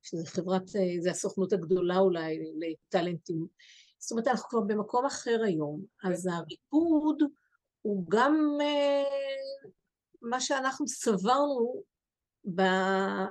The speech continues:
Speaker 1: במוניטין, שצברנו בתקופה מאוד קצרה. לפני
Speaker 2: אבל
Speaker 1: כן,
Speaker 2: את יודעת,
Speaker 1: אני
Speaker 2: את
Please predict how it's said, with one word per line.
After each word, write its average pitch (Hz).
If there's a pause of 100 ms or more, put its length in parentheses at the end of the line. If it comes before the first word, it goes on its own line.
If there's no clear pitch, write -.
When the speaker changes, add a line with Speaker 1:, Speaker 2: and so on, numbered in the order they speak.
Speaker 1:
במוניטין, 220
שצברנו 233
בתקופה -
מאוד 370
קצרה. 269 (540)
לפני 208
Speaker 2:
אבל -
Speaker 1:
כן, 320
Speaker 2:
את 302
יודעת, 233
Speaker 1:
אני 247
Speaker 2:
את -